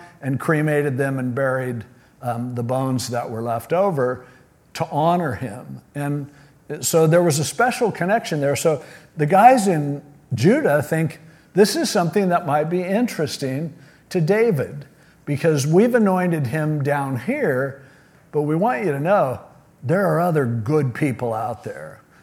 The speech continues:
The guys in Jabesh Gilead, I know it's a long ways from Judah, but they're good guys.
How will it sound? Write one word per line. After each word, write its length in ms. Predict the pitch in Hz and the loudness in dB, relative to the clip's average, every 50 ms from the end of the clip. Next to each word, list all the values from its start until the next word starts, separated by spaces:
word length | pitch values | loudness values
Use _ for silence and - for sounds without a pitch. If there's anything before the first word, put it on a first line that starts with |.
| _ - | _ -10
The 80 | - 123 | -8 -4
guys 340 | 127 151 170 180 196 156 165 | -2 0 0 0 0 0 0
in 160 | 165 143 127 | 0 -2 0
Jabesh 440 | 120 151 147 139 143 139 131 - - | 0 0 0 0 0 -2 -4 -4 -2
Gilead, 520 | 143 135 139 143 147 151 147 151 143 - - - - - _ _ - | -2 0 2 2 2 0 0 -2 -4 -6 -12 -20 -20 -20 _ _ -6
I 80 | 131 | -4
know 160 | 143 160 180 | 0 2 2
it's 140 | 165 123 - | 2 0 -2
a 60 | 117 | -4
long 440 | 113 110 113 127 139 147 151 151 147 | -6 -4 -2 -2 0 0 0 0 0
ways 240 | 143 143 143 143 135 | 0 0 0 -2 -2
from 240 | - - 113 107 104 | -4 -4 -4 -4 -4
Judah, 580 | 98 110 113 135 156 180 185 202 208 175 - - - - - _ _ _ _ _ _ _ _ - | -4 -4 -4 -4 -4 -4 -4 -4 -4 -6 -8 -12 -20 -20 -20 _ _ _ _ _ _ _ _ -16
but 100 | - - | -10 -6
they're 100 | 208 202 | -4 -2
good 280 | 185 151 156 139 120 | 0 0 0 0 -2
guys. 600 | 110 123 127 107 92 90 - - - - - - | -2 -4 -4 -4 -6 -8 -10 -14 -20 -18 -18 -20